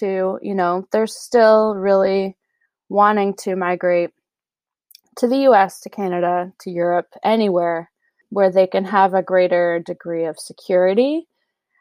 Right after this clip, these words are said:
um, and hope for education,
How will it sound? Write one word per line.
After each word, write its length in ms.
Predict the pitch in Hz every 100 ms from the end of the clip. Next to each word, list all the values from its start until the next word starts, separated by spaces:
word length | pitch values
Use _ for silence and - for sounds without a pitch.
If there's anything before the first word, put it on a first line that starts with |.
| _ -
um, 320 | 185 175 170 -
and 180 | 196
hope 440 | 214 214 185 185 - -
for 380 | 190 185 175 175 -
education, 720 | 175 175 180 175 226 247